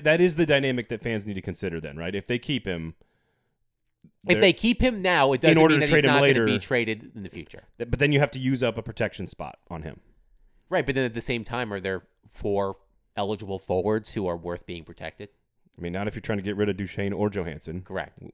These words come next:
Speaker 1: whichever one that might be.
Speaker 2: So it's e-, it would
Speaker 1: That's
Speaker 2: be
Speaker 1: fair.
Speaker 2: easy.
Speaker 1: Okay. All right. Okay. Okay. Just trying to make sure we think about all the different things at play here.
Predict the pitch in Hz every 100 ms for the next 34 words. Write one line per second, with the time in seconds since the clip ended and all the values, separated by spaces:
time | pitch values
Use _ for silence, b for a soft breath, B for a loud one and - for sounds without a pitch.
0 | 87 85 87 82 85 82 71 80 69 95
1 | 78 - _ _ - 104 98 98 131 123
2 | 120 123 135 151 156 78 _ _ _ -
3 | 143 165 170 135 208 202 202 220 214 180
4 | 196 151 190 196 202 185 - 185 185 165
5 | 160 170 156 139 160 165 - 165 - 151
6 | 175 - 117 95 90